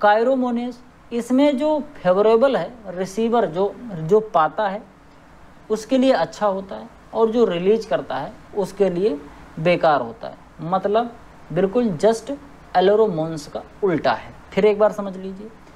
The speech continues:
जो Elomonas होता है इसमें जो release कर रहा होता है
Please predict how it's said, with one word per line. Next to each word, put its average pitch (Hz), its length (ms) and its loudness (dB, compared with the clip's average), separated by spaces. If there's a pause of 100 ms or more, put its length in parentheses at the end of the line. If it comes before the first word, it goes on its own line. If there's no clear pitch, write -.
(400)
जो 220 360 0 (120)
Elomonas 208 720 0
होता 123 260 -10
है 135 140 -12 (540)
इसमें 233 560 0 (260)
जो 226 180 4
release 208 460 0
कर 185 180 2
रहा 147 160 0
होता 139 340 -2
है 180 160 -10